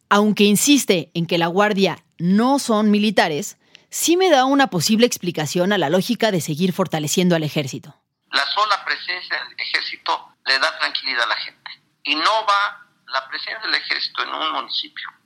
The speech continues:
Speaker 2: que no va, que no actúa en términos de seguridad pública, la sola presencia le da tranquilidad a la gente. A mí me la da.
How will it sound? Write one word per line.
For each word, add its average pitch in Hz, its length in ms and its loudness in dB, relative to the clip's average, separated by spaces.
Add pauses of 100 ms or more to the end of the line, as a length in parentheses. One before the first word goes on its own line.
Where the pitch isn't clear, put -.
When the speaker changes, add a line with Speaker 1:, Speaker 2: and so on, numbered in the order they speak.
(100)
Speaker 2:
que 139 120 0
no 156 380 0
va, 156 440 -2
que 127 140 -12
no 135 100 -10 (280)
actúa 131 680 -4
en - 80 -20 (100)
términos 131 500 -2
de 110 80 -4
seguridad 113 560 -6
pública, 143 600 -4 (300)
la - 120 2
sola 165 240 0 (100)
presencia 147 480 -8
le 120 200 -4
da 135 320 -2
tranquilidad 127 380 -2
a 123 40 -2
la 123 60 0
gente. 135 340 -6
A 131 120 0
mí 151 120 -8
me 143 100 -6
la 123 140 -2
da. - 300 -6